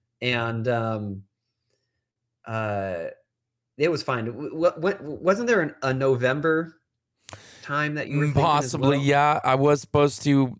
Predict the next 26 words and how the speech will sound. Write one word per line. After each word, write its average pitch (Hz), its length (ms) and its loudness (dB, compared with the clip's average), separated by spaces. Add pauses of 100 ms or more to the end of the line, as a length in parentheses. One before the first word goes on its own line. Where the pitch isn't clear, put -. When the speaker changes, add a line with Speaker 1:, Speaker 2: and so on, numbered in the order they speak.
Speaker 2:
some 131 300 -2
things 170 600 0
ju-, 151 160 0
I 143 120 4
just 139 340 -2
found 143 200 2
out 135 140 2
today 131 240 4
had 123 140 2
changed 139 340 0
a 151 40 4
little 151 140 6
bit 156 140 2
with 156 140 2
that, 156 200 4
with 135 120 0
the 120 100 0
people 131 300 2
that 120 100 4
were 110 80 -2
going 123 200 2
with 127 140 -4
me, 131 200 0
but - 400 0 (540)
I'm 131 200 0
still, 123 640 2